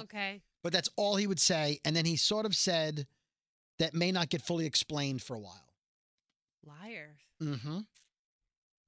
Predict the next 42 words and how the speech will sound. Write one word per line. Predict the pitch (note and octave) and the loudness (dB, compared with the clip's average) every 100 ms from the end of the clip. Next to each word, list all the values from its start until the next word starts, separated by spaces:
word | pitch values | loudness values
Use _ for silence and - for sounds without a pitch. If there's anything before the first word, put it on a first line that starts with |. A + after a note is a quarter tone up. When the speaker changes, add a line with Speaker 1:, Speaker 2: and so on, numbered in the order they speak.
| _ _ _ _ _ _ - | _ _ _ _ _ _ -4
Speaker 2:
Let's | F3+ - | 2 4
see. | D3+ | 4
Speaker 1:
Mm. | C#3+ | 2
Speaker 2:
Lenny | G3 G3+ | 2 4
James, | F3+ G3 G#3 A#3 A3+ - - _ _ _ _ _ _ _ - | 4 4 2 2 0 -2 -6 _ _ _ _ _ _ _ -2
uh, | D#3+ D#3+ D#3+ D#3 | 0 2 0 0
he | D3+ | 2
says | F3 G3 E3 | 2 2 2
he's | E3 C#3+ | 0 0
often | E3+ G3 A3 | 0 0 0
asked | F#3+ F#3 - F3 | 0 0 0 -2
if | D#3 | -2
he | |
wants | D3+ D#3+ D#3 | 0 0 -2
to | D#3+ | -2
do | D3 | 0
a | D3+ | 0
scene | - D3+ C#3 | 0 0 0
with | A#2 | -2
Negan, | C#3 A#2+ F#2+ C#2 - | -2 -2 -6 -14 -8
'cause | A#2 | -4
he | C3 | -2
has | A#2+ | -2
not | C3 A#2+ | -2 -2
done | C3+ | -2
a | A#2 | 0
scene | B2+ A2 | 0 -2
with | G#2 | -6
Negan | A2+ F#2+ F#2 | -10 -10 -16
yet. | C#2 _ _ _ _ _ _ _ - | -20 _ _ _ _ _ _ _ 2
He | |
says | E3+ G3+ C#3 | 4 4 2
Speaker 1:
Interesting. | D#3 G3+ | 2 2
Speaker 2:
yes, | B3 - - - | 2 0 -2 -2
but | D3 F#3+ | -2 0
no. | D#3+ C#3 F#2 D2 _ _ _ _ _ _ _ _ | 0 -2 -4 -12 _ _ _ _ _ _ _ _
Yes, | D3 A3+ B3 - | 0 2 2 0
because | G3+ F#3+ F3 | 0 2 2
he's | F3 | 0
a | D#3 | 0
great | E3+ D#3 | 0 2
actor. | F3+ G#3+ - A3 G#3+ | 2 2 2 0 -2